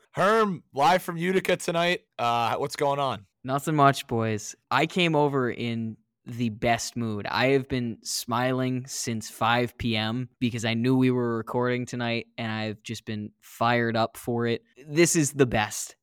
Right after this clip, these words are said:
Speaker 2: This is always, always the best. You said it, that we worked <laughs> so, so incredibly hard to get to this point.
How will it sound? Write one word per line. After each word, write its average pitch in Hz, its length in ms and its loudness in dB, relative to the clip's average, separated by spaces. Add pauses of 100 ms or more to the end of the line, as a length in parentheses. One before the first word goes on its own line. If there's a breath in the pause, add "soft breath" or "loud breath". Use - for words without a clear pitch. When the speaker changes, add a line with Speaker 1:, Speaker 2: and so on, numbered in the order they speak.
Speaker 2:
This 143 160 2
is 131 140 -2 (400)
always, 156 580 8 (120)
always 123 420 4
the 110 140 -6
best. 101 500 -6 (120)
You 131 160 2
said 131 280 6
it, 127 160 2
that 110 80 -4
we 117 140 -2
worked 123 240 -2
<laughs> - 0 -
so, 127 680 0
so 147 460 0
incredibly 123 560 0
hard 113 280 -2
to 117 80 -8
get 113 160 -6
to 113 60 -10
this 110 180 -8
point. 107 340 -8